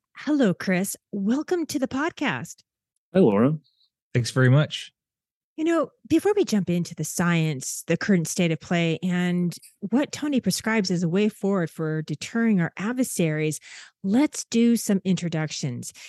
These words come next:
Speaker 1: And as this is your first time on the podcast, Tony, why don't you start?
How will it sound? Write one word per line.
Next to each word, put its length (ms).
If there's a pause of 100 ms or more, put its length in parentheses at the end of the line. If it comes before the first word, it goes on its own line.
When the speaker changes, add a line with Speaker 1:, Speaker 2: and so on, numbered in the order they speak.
(120)
Speaker 1:
And 360
as 220
this 380
is 280
your 200
first 440
time 320
on 260
the 100
podcast, 640
Tony, 420 (380)
why 220
don't 320
you 100
start? 580